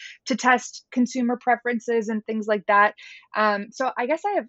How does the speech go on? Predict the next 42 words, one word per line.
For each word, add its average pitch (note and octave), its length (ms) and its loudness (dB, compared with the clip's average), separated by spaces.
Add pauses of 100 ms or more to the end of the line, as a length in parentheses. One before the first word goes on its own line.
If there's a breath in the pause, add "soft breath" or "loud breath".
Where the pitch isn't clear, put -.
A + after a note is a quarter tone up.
(120)
a G3 100 -12
couple G#3+ 340 -6
questions, F3 480 -14
but G#3 120 0
I'll G#3+ 140 0
start D#4 480 -6
with, G3+ 220 -2 (300 soft breath)
when A3+ 240 0
you A#3 180 -2
initially C4+ 580 -4
set G3+ 240 -4
up F#3+ 160 -4
the F3+ 80 -8
relationships E3+ 720 -10
with F#3 180 -8
the G#3+ 140 -6
Equinoxes F3+ 600 -6
of F3 120 -4
the F3 60 -2
world E3+ 260 0
or E3+ 120 -2
other F#3 200 2
retail F3 420 -4
partners F3 380 -8
that F3+ 120 -10
you F3+ 100 -20
have, A#3+ 360 0 (220 loud breath)
what B3+ 120 4
was F4 160 2
the D4 120 2
nature G#3 380 2
of G3 100 -2
those G3 220 0
relationships F#3 640 -4
and F#3+ 80 -10
how G3 220 -2
long F#3+ 240 0
were G3 120 -2
those F3 200 -4
initial E3+ 320 -8
terms E3+ 460 -10
for? G2+ 240 -6